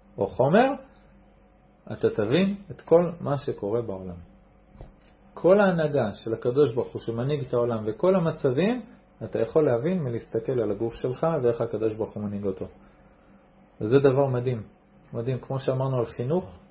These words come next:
שיש לך מוחין דקתום, מוחין דגדלות, ככה יש לדורות שלמים, יש גם דורות שלמים של הארת פנים, דורות שלמים של הסתר פנים. יש דורות שבוחרים חומר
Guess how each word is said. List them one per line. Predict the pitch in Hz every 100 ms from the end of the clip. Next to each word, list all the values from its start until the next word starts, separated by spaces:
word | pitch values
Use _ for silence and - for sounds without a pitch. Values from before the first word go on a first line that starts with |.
| -
שיש | - -
לך | - -
מוחין | 117 - 120
דקתום, | 113 113 120
מוחין | 110 123
דגדלות, | 120 123 143 -
ככה | - 120
יש | 117 117
לדורות | 113 110 135 147
שלמים, | 165 165 196 196 - - - _
יש | 139 139
גם | 143 123
דורות | 123 139 170
שלמים | - 147 143
של | 131
הארת | 123 127 -
פנים, | 123 123
דורות | 117 117 127
שלמים | 131 123
של | -
הסתר | 117 - 127
פנים. | 123 120 120 117 - - - -
יש | 143 123
דורות | 127 127 151 131 - -
שבוחרים | - 117 117 - 123 143 131 110 - _
חומר | - 131 131 123